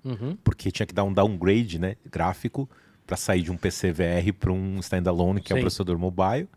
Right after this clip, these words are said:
Speaker 2: E aí depois saiu o Oculus dois, que aumentou a resolução e frame rate, e a gente já teve que fazer um
Speaker 1: Já teve
Speaker 2: update.
Speaker 1: que fazer de novo.
Speaker 2: Exatamente, mas aí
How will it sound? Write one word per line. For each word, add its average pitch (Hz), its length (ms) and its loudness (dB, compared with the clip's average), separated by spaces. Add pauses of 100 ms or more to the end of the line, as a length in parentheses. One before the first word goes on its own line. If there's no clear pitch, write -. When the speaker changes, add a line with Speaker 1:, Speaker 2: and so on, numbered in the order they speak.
(580)
Speaker 2:
E 120 60 8
aí 123 60 10
depois 131 260 6
saiu 139 160 6
o 135 60 10
Oculus 127 280 6
dois, 120 220 6
que - 80 -2
aumentou 123 420 4
a - 20 6
resolução 110 500 2
e 107 40 -2
frame 110 280 -2
rate, 107 380 0
e 135 40 4
a 120 40 2
gente 120 180 -2
já 123 60 -4
teve 113 240 2
que - 80 -16
fazer 117 160 -4
um 120 40 0
Speaker 1:
Já 120 80 0
teve 127 80 -2
Speaker 2:
update. 131 160 2
Speaker 1:
que 98 40 2
fazer 127 200 -2
de 127 100 -4
novo. 113 260 -6 (140)
Speaker 2:
Exatamente, 92 600 0
mas 87 120 -6
aí 90 220 -6